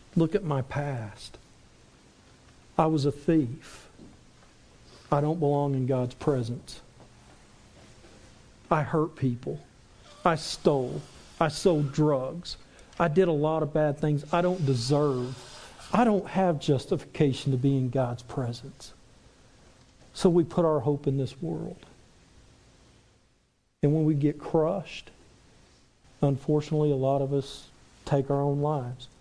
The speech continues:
They think that's the only way out. And it's not. See, Paul is reminding us, your hope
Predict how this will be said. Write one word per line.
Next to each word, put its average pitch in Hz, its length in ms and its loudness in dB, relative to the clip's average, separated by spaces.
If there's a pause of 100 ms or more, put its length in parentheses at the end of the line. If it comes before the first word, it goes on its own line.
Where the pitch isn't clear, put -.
(440)
They 143 100 6
think 135 240 0
that's 139 200 0
the 143 120 2
only 139 240 2
way 147 240 2
out. 151 240 -10 (2250)
And 170 120 2
it's - 180 -6
not. 175 400 -4 (1800)
See, 196 220 0 (400)
Paul 202 420 4
is 147 140 0
reminding 156 760 2
us, 117 520 -6 (760)
your 160 280 4
hope 151 560 0